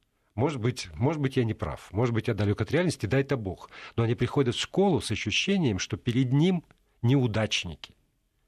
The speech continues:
Не те люди, которые свое там дарование, свои таланты принесли в эту самую школу, чтобы заниматься с-, м, делом по призванию, а те, кто больше никуда не смог устроиться.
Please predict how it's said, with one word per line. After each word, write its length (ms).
Не 120
те 200
люди, 340
которые 440
свое 380
там 400
дарование, 840
свои 360
таланты 680
принесли 480
в 80
эту 160
самую 280
школу, 360
чтобы 400
заниматься 800
с-, 120
м, 280
делом 380
по 120
призванию, 640
а 80
те, 120
кто 120
больше 280
никуда 240
не 100
смог 240
устроиться. 540